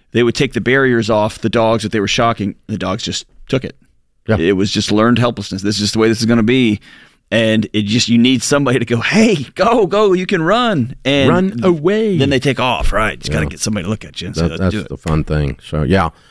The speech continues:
Speaker 2: Um, we all need that, though, 'cause what, the, the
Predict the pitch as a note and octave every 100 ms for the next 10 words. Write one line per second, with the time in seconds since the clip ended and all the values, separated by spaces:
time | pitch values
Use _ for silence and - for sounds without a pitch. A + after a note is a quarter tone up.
0 | _ _ _ G#2 G2 F#2 F2+ D2+ _ -
1 | E3 G3 G3 C3+ G2+ D2+ D2 - D2 E3+
2 | - D3+ D#3+ _ - _ F#2 A#2+ G#2+ A#2
3 | G#2+